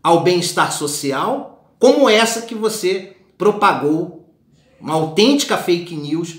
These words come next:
no seu canal do YouTube. É pra frear sacanas como você, bandidos que visam propagar informação enganosa.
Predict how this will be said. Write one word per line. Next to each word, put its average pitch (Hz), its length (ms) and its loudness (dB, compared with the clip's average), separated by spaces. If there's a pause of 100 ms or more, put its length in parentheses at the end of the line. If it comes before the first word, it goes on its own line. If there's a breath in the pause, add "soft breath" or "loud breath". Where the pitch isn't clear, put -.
(120)
no 180 80 -8
seu 190 160 -4
canal 165 360 -2
do 156 60 -4
YouTube. 147 500 -6
É 151 40 -16
pra 285 460 -2
frear 294 880 2 (100)
sacanas 277 880 -2
como 220 220 -4
você, 175 800 -6 (160)
bandidos 208 1300 0 (120)
que 220 140 -4
visam 240 460 -2
propagar 226 880 2
informação 208 680 -4
enganosa. 165 1000 -2